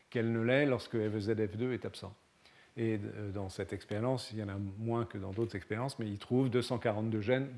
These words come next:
dépendants de R. Et vous voyez qu'il n'y en a que soixante-huit qui dépendent à la fois de R et de F E Z F deux. Donc il y a bien deux systèmes qui fonctionnent en parallèle. Donc il y a au minimum, et c'est probablement plus que cela,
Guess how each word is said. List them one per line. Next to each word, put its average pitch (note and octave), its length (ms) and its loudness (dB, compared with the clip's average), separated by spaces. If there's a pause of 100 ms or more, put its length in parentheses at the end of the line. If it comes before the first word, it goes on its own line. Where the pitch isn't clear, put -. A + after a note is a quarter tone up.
(140)
dépendants A2+ 360 0
de G2 100 0
R. B2+ 260 2 (420)
Et A#2 80 4
vous A2 80 4
voyez C3 240 8
qu'il C#3 120 2
n'y A#2+ 60 4
en A#2+ 40 2
a - 20 0
que A#2 100 -2
soixante-huit C#3+ 760 4 (440)
qui B2+ 100 2
dépendent C3+ 380 6
à D3 80 4
la C#3 100 6
fois C#3 240 4
de C3+ 100 6
R B2+ 280 4
et A2+ 60 4
de A2+ 140 0
F G#2+ 140 -6
E A2 40 -2
Z G#2 180 -2
F G2+ 180 -4
deux. C3 180 -2 (400)
Donc A2+ 160 -6
il A2 60 0
y - 20 2
a G2 40 -2
bien C3 240 2
deux A#2+ 120 2
systèmes B2 420 -4
qui A2+ 120 -8
fonctionnent G2+ 380 -4
en F#2+ 60 -10
parallèle. F#2 380 -8 (580)
Donc A2+ 140 -4
il A#2+ 60 4
y - 20 4
a A#2+ 40 4
au C3 60 4
minimum, D3 680 8
et G#2 40 -12
c'est - 160 -8
probablement F#2 260 -8
plus C3 240 -2
que G#2+ 100 -2
cela, B2+ 380 -4